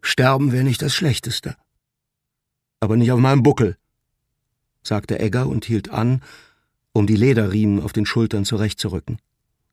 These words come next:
Für einen Augenblick horchte er in den lautlos fallenden Schnee hinaus.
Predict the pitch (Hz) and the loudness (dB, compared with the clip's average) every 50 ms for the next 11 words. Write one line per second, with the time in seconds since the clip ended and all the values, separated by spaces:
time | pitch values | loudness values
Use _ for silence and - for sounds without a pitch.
0 | _ _ _ _ _ _ _ _ _ _ _ _ _ _ _ _ _ _ _ _ | _ _ _ _ _ _ _ _ _ _ _ _ _ _ _ _ _ _ _ _
1 | _ _ _ _ _ _ _ _ _ _ _ _ _ _ _ _ _ _ _ _ | _ _ _ _ _ _ _ _ _ _ _ _ _ _ _ _ _ _ _ _
2 | _ _ _ - - 113 107 107 110 107 - 120 120 117 117 113 107 117 117 - | _ _ _ -4 -4 -2 2 2 0 2 2 0 0 2 0 2 0 0 -2 -2
3 | - 104 113 110 113 113 - - - - - - 110 107 - - 104 98 104 101 | -2 -2 0 0 -2 -4 -6 -6 -6 -4 -2 -2 -2 -2 0 -2 0 0 0 0
4 | 101 101 98 104 107 - - 113 104 101 - - - 107 104 104 104 98 101 101 | 0 0 0 -2 -4 -4 -4 -4 -4 -4 -4 -4 -4 -2 0 0 0 0 -2 -2
5 | - - - 113 104 101 90 82 92 90 85 82 78 80 - - | -4 -2 -2 0 0 0 -2 -2 -2 -2 -2 -2 -4 -6 -8 -12